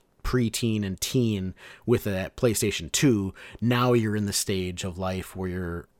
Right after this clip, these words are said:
probably just getting done with college and you're getting nostalgic for the, what's retro gaming to you. Um, and I'm actually, I've talked to a bunch of game store owners, and they're, they're seeing that same sort of thing where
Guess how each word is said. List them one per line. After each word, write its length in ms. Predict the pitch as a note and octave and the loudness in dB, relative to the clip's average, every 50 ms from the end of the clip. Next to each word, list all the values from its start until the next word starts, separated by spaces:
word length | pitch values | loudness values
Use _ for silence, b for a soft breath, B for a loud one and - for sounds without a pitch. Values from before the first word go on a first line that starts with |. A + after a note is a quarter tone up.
| _ _ | _ _
probably 300 | - A2 F#2+ F2 F#2+ F#2 | -4 -4 -4 -4 -6 -6
just 260 | F2 G2+ G#2+ F#2+ - | -4 -4 -4 -2 -2
getting 220 | - A#2 G2 G2 G2 | -2 -2 -2 -2 -4
done 180 | - F#2 F2+ | -4 -4 -6
with 140 | E2+ E2 - | -6 -8 -2
college 580 | - D#3+ D#3 D#3 D3+ D3 C#3 C3 C3 C3 A2 A2+ | 4 6 8 8 8 8 6 4 2 0 -4 -6
and 140 | G#2+ G2+ G2 | -6 -4 -4
you're 120 | F#2+ F#2 | -6 -8
getting 300 | E2+ F2+ G#2+ G2 F#2+ F2+ | -6 -6 -6 -4 -4 -6
nostalgic 720 | F2 F2 - - G#2 G2 F#2 G2 G#2 F#2+ - G2 F2 - | -6 -8 -6 -4 -4 -4 -4 -4 -6 -6 -8 -10 -10 -12
for 500 | - - - - G2+ G2 G2 F#2+ F#2 F#2+ B B B B B B B | -16 -12 -8 -6 -4 -4 -4 -4 -6 -8 B B B B B B B
the, 400 | G#2+ G#2 G2+ F#2+ F#2+ F#2+ F#2 - - G#2+ G2+ G#2+ - _ - | -8 -6 -4 -4 -4 -4 -6 -8 -10 -14 -16 -16 -18 _ 0
what's 260 | B2+ C3+ B2+ - - | 2 2 2 2 2
retro 400 | B2 C3+ B2 - - - A#2+ G#2 | 2 2 2 2 2 0 0 0
gaming 400 | F#2 G2+ F#2+ G2 G2+ G2 G2 F#2+ | 0 -2 -2 -2 -2 -2 -4 -4
to 120 | - - | -6 -8
you. 380 | F#2+ E2+ F2+ F2+ F#2 G2+ A#2+ - B B B B B B B B _ | -8 -8 -6 -6 -6 -6 -8 -8 B B B B B B B B _
Um, 440 | F#2+ F2+ F2+ F2 F2 F2 F2 E2 E2+ - - | -6 -6 -4 -4 -6 -6 -8 -10 -14 -14 -10
and 380 | - G#2+ G#2+ G#2 G#2 G2+ G2+ G2+ | -8 -6 -4 -4 -4 -4 -4 -4
I'm 160 | G2+ G2+ G2+ | -4 -4 -6
actually, 600 | G#2 G#2 - - - G#2+ G2 F#2+ F#2 F#2 F2+ - - - | -6 -6 -8 -6 -6 -6 -6 -6 -6 -8 -10 -12 -12 -14
I've 160 | G#2 G2+ - _ _ _ _ _ _ - | -14 -14 -14 _ _ _ _ _ _ 6
talked 200 | E3 D#3+ - - | 6 6 8 6
to 60 | D#3 | 6
a 40 | C3+ | 6
bunch 240 | B2 B2 B2 - A2+ | 6 4 2 0 -2
of 280 | G#2+ G#2 G2 F2+ F2 | -2 -2 -4 -6 -8
game 360 | F#2 G#2+ G#2 G2+ G2+ G2+ G2+ F#2+ | -6 -4 -4 -2 -2 -4 -4 -4
store 380 | - - A2+ G2+ F#2 F#2 E2+ | -4 -4 -4 -4 -4 -4 -6
owners, 520 | F2 G#2 G#2 G2+ G2 F#2 F2 E2 E2 - - | -4 -4 -4 -4 -4 -6 -6 -8 -8 -8 -8
and 160 | F#2 F2 E2+ | -8 -8 -8
they're, 420 | F#2 F#2 F#2 F#2+ F#2 F2+ F#2 F2+ - | -6 -6 -6 -6 -6 -8 -8 -10 -8
they're 440 | F2 G#2 G2+ G2 G2 F#2+ F#2 F2 - _ _ _ _ _ _ _ _ | -8 -6 -6 -4 -4 -6 -8 -8 -12 _ _ _ _ _ _ _ _
seeing 380 | - - - D3 C3 A#2 A2+ G#2+ | -4 0 2 4 4 4 2 0
that 160 | G2+ G2+ - | -4 -4 -6
same 240 | - - G2+ G2 F#2+ | -6 -6 -6 -6 -6
sort 180 | - G2+ F2+ | -8 -8 -10
of 80 | F2+ - | -10 -10
thing 400 | - - G2+ G2 F#2 F2+ F2+ F2+ | -8 -8 -6 -6 -6 -8 -8 -8
where 240 | F2+ F#2 F2+ F2+ | -8 -8 -8 -8